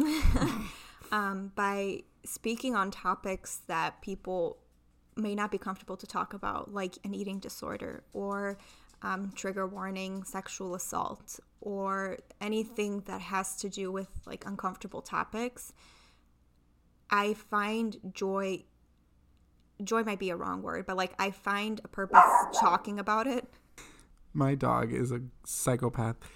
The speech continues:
Speaker 2: You find purpose in talking about things that people may not be comfortable talking about. Continue.
Speaker 1: Yes, um, I find a purpose in just speaking out and being a voice for people.
Speaker 2: Well, it's like,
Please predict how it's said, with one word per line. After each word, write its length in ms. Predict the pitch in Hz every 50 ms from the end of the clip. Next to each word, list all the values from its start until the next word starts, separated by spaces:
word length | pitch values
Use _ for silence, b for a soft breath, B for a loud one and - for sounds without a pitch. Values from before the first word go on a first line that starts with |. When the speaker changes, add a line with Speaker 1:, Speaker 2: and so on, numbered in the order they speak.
| B B B B B
Speaker 2:
You 160 | - 143 135
find 200 | 139 147 143 139
purpose 380 | - 135 123 - 127 120 - 127
in 60 | 120
talking 340 | - 120 107 104 - 113 117
about 320 | 113 117 110 113 120 -
things 540 | - 113 110 107 107 107 113 127 - - -
that 180 | - 113 113 117
people 240 | 123 113 113 110
may 100 | 113 117
not 120 | 113 110 113
be 100 | 120 127
comfortable 340 | - 135 127 - 147 156 160
talking 240 | - - 113 117
about. 200 | 117 120 127 -
Continue. 420 | - 156 135 135 120 113 110 131 135 - - - - - -
Speaker 1:
Yes, 400 | 254 233 208 196 - - - -
um, 280 | 202 196 208 202 196 - -
I 80 | 214
find 180 | - 240 254 262
a 60 | 254
purpose 420 | - - 196 190 208 196 - -
in 220 | - 214 196 196 196
just 340 | - 190 190 - - - -
speaking 380 | - - 208 196 - 208 - -
out 340 | - - 214 - - - - - -
and 160 | - 214 202
being 220 | 196 214 220 226 220
a 60 | 208
voice 520 | 185 - 196 190 190 190 - - - - -
for 100 | - 214
people. 500 | - - - 190 - - - - - 202 B B B B B B
Speaker 2:
Well, 260 | 175 156 139 131 - -
it's 200 | - 151 - -
like, 240 | 190 175 147 -